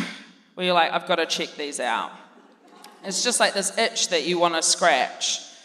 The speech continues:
And so one day I was like, "Hey, Mum, I'm ready to see these photos." She was like, "Okay." So we sat down, the two of us, and we opened up the book after searching and searching for it.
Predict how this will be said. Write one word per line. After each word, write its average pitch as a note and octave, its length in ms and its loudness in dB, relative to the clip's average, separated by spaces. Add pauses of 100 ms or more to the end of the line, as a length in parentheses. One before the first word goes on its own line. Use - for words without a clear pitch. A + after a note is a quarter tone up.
(360)
And G3 100 -6
so A#3 140 2
one A#3+ 240 4
day G3 160 8
I F3 120 6
was F3+ 140 2
like, F3 240 4
"Hey, G3 220 -2
Mum, F#3 440 0 (240)
I'm G3 300 0
ready G#3+ 200 4
to F#3 100 -2
see F3+ 240 0
these D#3+ 240 -4
photos." C3 960 0 (440)
She - 140 -10
was F3 80 -6
like, F#3 160 0
"Okay." F#3+ 380 0
So E3+ 160 -2
we F3+ 100 -2
sat G#3+ 320 4
down, E3 240 0
the E3+ 80 -2
two E3 260 0
of D3 120 2
us, - 520 -2 (640)
and G3+ 80 -8
we F3+ 100 4
opened F#3+ 380 6
up - 140 4
the F3 80 2
book E3 260 -2
after D#3 300 2
searching E3+ 480 0
and D3+ 120 -6
searching D3 420 -4
for C3+ 300 2
it. - 480 4